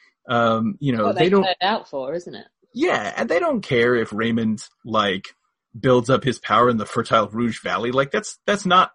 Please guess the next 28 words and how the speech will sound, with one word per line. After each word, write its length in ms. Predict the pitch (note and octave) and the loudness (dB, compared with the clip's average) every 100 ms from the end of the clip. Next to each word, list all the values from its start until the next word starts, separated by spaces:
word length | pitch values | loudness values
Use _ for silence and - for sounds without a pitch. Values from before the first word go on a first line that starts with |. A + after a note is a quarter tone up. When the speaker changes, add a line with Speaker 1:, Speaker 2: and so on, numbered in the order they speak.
| - | -2
Speaker 1:
yeah, 240 | D3 - | -4 -2
that's 200 | C3 B2+ | -2 0
not 160 | D#3 C3+ | 0 2
their 120 | A#2 | 0
goal. 300 | F#2+ D#2 - _ _ _ _ _ _ _ _ _ _ _ - | 0 -8 -8 _ _ _ _ _ _ _ _ _ _ _ -6
And 120 | E3 | -4
he 180 | A3+ C4 | -4 -2
doesn't 320 | B3 G#3+ D#3+ | 0 0 -2
head 180 | C#3 C3+ | 0 2
out 180 | B2+ | 2
until 320 | B2+ - A#2 - - - _ | 0 -2 -2 -2 -18 -20 _
December 800 | C3 A#2+ - - B2 D3+ D3+ D3 | -2 -2 -4 -6 -4 -2 0 -2
ten 320 | C#3 - B2+ A#2 | -2 -4 -2 -2
ninety-eight. 600 | A2+ A2+ G#2 F#2 C2+ - _ _ _ _ _ _ | -4 -4 -6 -8 -8 -14 _ _ _ _ _ _
So, 460 | - F#3 E3 D3+ _ _ _ _ _ - - _ - | -2 2 2 2 _ _ _ _ _ -20 -20 _ -8
again, 440 | D3+ - C#3+ A2+ F3+ | 0 2 2 0 -2
it 80 | F#3 | 0
has 160 | F#3 | 0
been 500 | C#3 D3+ C#3+ C3 C3 _ _ _ _ _ _ _ _ _ _ | 0 2 2 0 -2 _ _ _ _ _ _ _ _ _ _
over 440 | C#3+ F3+ G3+ F#3+ - | 2 4 6 6 6
a 120 | C3 | 0
full 400 | - - C#3+ C#3 | -2 -2 0 0
year 500 | A2+ B2 G#2+ - - _ | 0 0 -2 -6 -16 _
since 240 | - C#3+ - | -6 -4 0
they 140 | B2 | 0
arrived 320 | A2 A2 G2 | 0 -2 -4
in 80 | A2+ | -6
Antioch. 480 | F#2 - - - - | -8 -10 -14 -14 -20